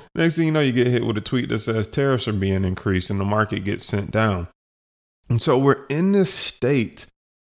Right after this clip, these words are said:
of massive uncertainty. And one of the things I was telling the members is that this is not the time to become a hero.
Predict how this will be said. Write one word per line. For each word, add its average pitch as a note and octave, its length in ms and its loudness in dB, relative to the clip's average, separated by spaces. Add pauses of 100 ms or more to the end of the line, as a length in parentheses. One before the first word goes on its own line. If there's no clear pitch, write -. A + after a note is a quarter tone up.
of G#2+ 480 0 (140)
massive A2+ 880 0 (160)
uncertainty. G#2 800 0
And G2 160 0
one C#3+ 120 2
of E3+ 60 2
the D#3 60 -2
things C3 220 0
I G#2 80 2
was G#2 120 0
telling G#2 320 -2
the F#2 60 0
members G#2+ 560 4 (540)
is B2+ 160 -2
that G#2+ 380 -2
this D#3+ 280 2
is D3 140 2
not A#2+ 300 2
the A2+ 80 2
time G#2 580 2
to - 220 -6
become F#2+ 680 -2
a F#2+ 220 -6
hero. - 580 0